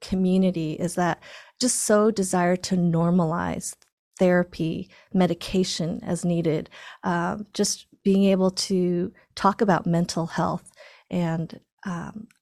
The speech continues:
I'm just so grateful that you're willing to even speak that out. I know that you have shared online that you, you know, you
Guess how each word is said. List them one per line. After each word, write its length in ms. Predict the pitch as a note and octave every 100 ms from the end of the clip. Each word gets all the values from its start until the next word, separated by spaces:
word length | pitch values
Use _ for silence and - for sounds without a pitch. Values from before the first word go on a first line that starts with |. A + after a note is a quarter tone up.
| _ _
I'm 220 | F#3 E3+
just 200 | F#3 F3
so 140 | - E3+
grateful 360 | F3+ F3+ -
that 120 | F3 E3
you're 140 | F3
willing 240 | E3+ F3 F3+
to 140 | E3
even 260 | E3+ F3 F3
speak 340 | - F#3 F#3
that 180 | F3 F3
out. 260 | F3 F3
I 80 | F3+
know 160 | F3 E3+
that 100 | E3+
you 140 | F#3+
have 100 | F#3
shared 340 | - F3+ F3 F3
online 540 | E3+ E3+ E3 E3+ G3+ - - - _
that 140 | F3+ F3+
you, 380 | F#3 F3+ - - _
you 100 | F#3+
know, 280 | E3+ E3+ F3
you 400 | - F3+ F3+ E3